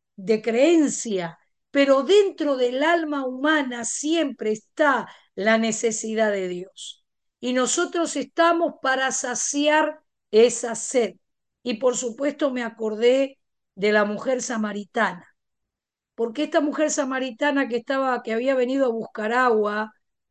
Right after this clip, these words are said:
al pozo, y que, eh, resulta que tenía una, la primera sed que tenía era una sed emocional, porque, eh, usted sabe que ella había tenido cinco maridos. Haga así conmigo.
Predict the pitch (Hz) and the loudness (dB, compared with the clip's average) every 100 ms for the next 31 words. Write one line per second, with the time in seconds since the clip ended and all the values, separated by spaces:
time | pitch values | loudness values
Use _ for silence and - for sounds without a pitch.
0 | _ 190 196 - 247 233 - 226 220 254 | _ -4 -4 2 4 4 0 -2 -2 -6
1 | _ _ _ _ _ - 233 220 262 247 | _ _ _ _ _ -8 -8 -4 2 6
2 | 240 233 240 - _ 233 226 220 220 233 | 8 6 2 -8 _ -2 0 -2 -4 -8
3 | 220 302 294 311 226 247 247 233 285 320 | -4 -4 2 2 2 0 0 0 0 0
4 | 285 - _ - 226 220 233 254 302 294 | 0 -4 _ -8 -6 -4 -4 0 2 2
5 | - 302 - 233 240 226 277 294 247 233 | 0 -4 -2 -2 -2 -2 0 0 0 -4
6 | 226 214 269 262 240 _ _ - 214 214 | -4 -4 -2 -2 -2 _ _ -4 0 0
7 | 202 - 208 214 269 269 247 294 - _ | -2 -4 -4 0 2 4 4 2 -6 _
8 | _ _ _ _ _ 226 226 240 240 240 | _ _ _ _ _ -4 -4 4 6 6
9 | 233 _ _ - 220 214 208 - 202 214 | 2 _ _ -14 -4 -2 -2 -6 -12 -6
10 | 247 - 285 269 226 240 240 233 247 240 | -4 0 2 2 0 -4 -2 -2 -2 -2
11 | 226 254 254 233 - _ _ - - 311 | -4 2 2 2 -2 _ _ -14 0 6
12 | 330 285 220 - 196 190 185 180 160 156 | 8 8 2 -2 -2 0 0 0 -2 -4
13 | - - 233 240 226 247 220 214 208 175 | -6 -2 2 4 2 -2 -4 -2 -2 -2
14 | 156 | -4